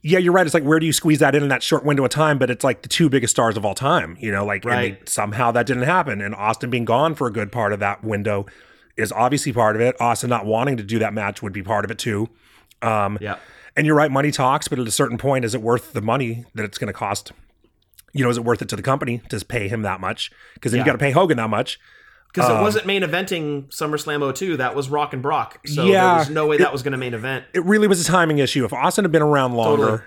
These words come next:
Speaker 2: Totally.
Speaker 1: um, or Hogan, if, say, Hogan came in right after the buyout,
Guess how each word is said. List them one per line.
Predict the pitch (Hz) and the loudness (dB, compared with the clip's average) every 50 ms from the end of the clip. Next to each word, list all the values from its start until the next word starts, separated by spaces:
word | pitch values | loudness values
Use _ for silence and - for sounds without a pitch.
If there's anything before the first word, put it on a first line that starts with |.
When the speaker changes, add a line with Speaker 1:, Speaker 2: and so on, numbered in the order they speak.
| - _ _ - | -12 _ _ -4
Speaker 2:
Totally. | 123 120 113 110 | -2 0 0 0
Speaker 1:
um, | 104 101 98 98 - _ _ _ _ _ - | -2 -2 -4 -8 -10 _ _ _ _ _ -2
or | - 135 127 127 123 | 2 4 4 4 4
Hogan, | 90 131 147 147 143 143 135 120 120 - | 4 4 4 4 4 2 0 -2 -4 -2
if, | - 151 151 | -2 -2 0
say, | - - - - | 2 0 2 2
Hogan | - 180 202 175 185 180 170 | 4 4 4 4 4 0 -2
came | 151 - 175 165 165 156 | -2 -2 -2 -2 0 0
in | 156 151 147 135 | 0 0 0 0
right | 131 135 135 139 - | 0 0 0 0 0
after | 117 127 131 - - 135 | 0 -2 0 0 -2 -4
the | 110 107 | -4 -4
buyout, | 90 110 104 107 120 139 - 92 87 - | -4 -2 -2 0 0 0 0 -2 -4 -6